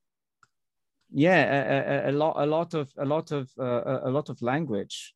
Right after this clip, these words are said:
uh, that is, um, that is new. And you see that it's not just, uh,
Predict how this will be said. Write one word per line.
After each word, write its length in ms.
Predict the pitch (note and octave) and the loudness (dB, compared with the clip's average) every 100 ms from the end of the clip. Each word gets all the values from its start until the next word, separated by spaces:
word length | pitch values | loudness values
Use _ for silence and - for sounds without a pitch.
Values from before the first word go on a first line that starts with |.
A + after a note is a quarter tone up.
| - | -4
uh, 140 | A2+ | -2
that 220 | A2 A#2+ B2 | 0 0 0
is, 240 | G#2+ - | -6 -2
um, 500 | A2 G#2 G2+ G2 G#2 - - - _ _ _ _ A#2+ - | 2 2 2 0 -4 -8 -20 -20 _ _ _ _ -20 -10
that 300 | C3 D3 E3 | -2 0 2
is 180 | C#3+ - | 0 4
new. 360 | C#3 E3+ G#3 C#3 | 6 8 8 8
And 180 | C#3 C3 | 6 2
you 180 | D#3 F3+ | 0 2
see 360 | - G3 A3 | 0 2 2
that 300 | D3+ D3+ C3 - - _ _ _ _ _ _ _ - | 4 2 2 -16 -20 _ _ _ _ _ _ _ -2
it's 220 | D#3+ - | -2 0
not 260 | F3+ A3+ G3+ | 4 6 4
just, 520 | E3 F3+ F3 - - | 4 2 2 -2 -10
uh, 60 | D3+ | -10